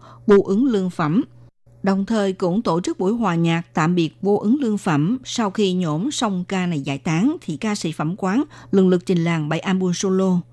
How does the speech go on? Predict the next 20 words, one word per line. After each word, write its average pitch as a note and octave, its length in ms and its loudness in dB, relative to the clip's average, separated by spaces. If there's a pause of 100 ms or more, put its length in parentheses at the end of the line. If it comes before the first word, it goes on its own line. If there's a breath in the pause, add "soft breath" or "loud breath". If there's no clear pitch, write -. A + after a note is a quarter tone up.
(600 soft breath)
Năm C4+ 140 8
hai D#4 140 4
nghìn B3+ 160 4
không C4+ 220 2
trăm C4+ 160 2
lẻ F#3+ 120 4
một, F#3 240 2
phát D4 160 -4
hành F#3 140 0
album G3+ 280 0
sáng A3 260 -2
tác D4 260 -2
solo, G#3 420 2 (320 loud breath)
tự E3+ 220 2
sáng A#3+ 320 0
lập G#3+ 280 0
thương G3+ 160 2
hiệu F3 280 2 (320 soft breath)
Chư B3 200 0
Chuang A#3+ 360 -2